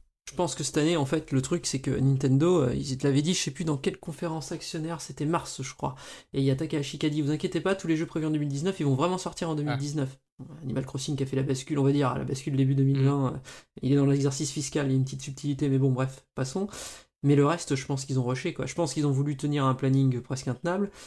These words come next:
Speaker 1: Et, euh, déjà, Yoshi se paye le fait d'être, je pense, en accord avec Epic pour le, pour le Unreal Engine. Donc, euh, sur Switch, on sait très bien que c'est pas le moteur de la décennie parce qu'il est ultra gourmand et que la Switch, bah, fait ce qu'elle peut, quoi, là-dessus. Et c'est pas
Speaker 2: En plus de décider de,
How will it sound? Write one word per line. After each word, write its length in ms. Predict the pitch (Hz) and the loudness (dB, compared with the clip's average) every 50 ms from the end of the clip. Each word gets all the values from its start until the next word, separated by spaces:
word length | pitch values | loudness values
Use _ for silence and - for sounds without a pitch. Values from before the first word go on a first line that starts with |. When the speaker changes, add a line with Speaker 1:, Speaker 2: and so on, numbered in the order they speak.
| - _ | -16 _
Speaker 1:
Et, 240 | - 131 131 131 127 | 0 4 4 6 4
euh, 80 | 127 127 | 4 4
déjà, 320 | 131 151 147 160 165 156 | 4 4 4 4 4 4
Yoshi 380 | 151 147 151 151 147 - 180 175 | 4 4 2 2 0 -2 -4 -6
se 100 | 143 - | -6 -2
paye 180 | - 156 147 139 | 0 0 2 2
le 100 | 143 139 | 2 0
fait 240 | 139 - 165 156 | 0 0 0 0
d'être, 380 | 143 131 139 131 135 - - 135 | 2 0 0 -2 -2 -4 -4 -4
je 100 | 131 - | -4 -4
pense, 220 | - 151 139 - - | -4 -4 -4 -2 -2
en 60 | 131 | -2
accord 240 | 131 131 - 156 135 | 0 0 0 0 2
avec 200 | 131 135 131 - | 2 0 0 -2
Epic 300 | 151 135 - 151 - - | -4 -6 -6 -10 -12 -6
pour 140 | - 139 127 | -2 -2 0
le, 320 | 123 127 123 123 127 123 | 2 2 0 0 -2 -4
pour 200 | 117 - 147 135 | -2 0 2 4
le 80 | 135 135 | 6 6
Unreal 220 | 135 127 127 127 139 | 4 4 4 2 0
Engine. 300 | 151 135 156 190 214 220 - - | 0 0 0 0 0 -2 -2 -2
Donc, 280 | 139 131 127 127 - | 0 0 0 0 -2
euh, 60 | 135 127 | -2 -2
sur 180 | - 151 131 | -2 -4 -4
Switch, 240 | - - 175 - - | -2 -2 -2 -2 -2
on 40 | 135 | -4
sait 120 | 135 139 | -4 -4
très 160 | 135 135 139 | -2 0 0
bien 120 | 139 147 139 | 2 2 0
que 60 | 135 | -2
c'est 80 | - 139 | -2 -4
pas 100 | - 143 | 0 2
le 60 | 135 | 4
moteur 280 | 135 135 135 139 143 131 | 4 4 4 2 2 2
de 60 | 131 | 2
la 60 | 135 | 2
décennie 440 | 135 131 127 - 139 143 147 156 151 | 0 0 -2 0 -2 0 0 -2 -2
parce 160 | - 131 - | -4 -6 -8
qu'il 140 | - - 131 | -4 0 0
est 40 | 131 | 0
ultra 280 | 131 135 - - 143 | 0 0 -2 -2 0
gourmand 340 | 135 135 135 131 139 147 147 | 2 2 4 4 2 2 2
et 60 | 135 | 0
que 80 | 131 - | -2 -4
la 60 | 131 | -6
Switch, 300 | 131 - 156 143 135 - | -6 -6 -6 -6 -6 -10
bah, 240 | - - - - 143 | -14 -14 -14 -14 -12
fait 100 | - 143 | -10 -10
ce 100 | 135 - | -8 -6
qu'elle 120 | - 143 135 | -6 -8 -6
peut, 120 | - - | -6 -8
quoi, 160 | 226 - - - - _ - - - - - - | -8 -8 -10 -12 -12 _ -18 -18 -16 -18 -10 -4
là-dessus. 400 | 131 139 135 - - - 208 - - | -2 -2 -2 0 -2 -2 -2 0 0
Et 80 | 139 131 | 0 0
c'est 260 | - - 131 - - _ _ | -2 -4 -6 -8 -10 _ _
pas 120 | - 170 143 131 131 139 147 | 0 2 2 0 -2 -4 -2
Speaker 2:
En 120 | 143 139 123 | 0 0 0
plus 220 | - - 156 135 | 2 2 2 4
de 120 | 120 131 127 | 4 4 2
décider 520 | 113 123 120 - - 135 123 120 127 131 | 2 2 2 2 2 2 2 2 2 2
de, 600 | 123 120 110 104 101 104 101 104 104 113 113 98 | 2 2 0 0 0 -2 -2 -4 -6 -6 -6 -8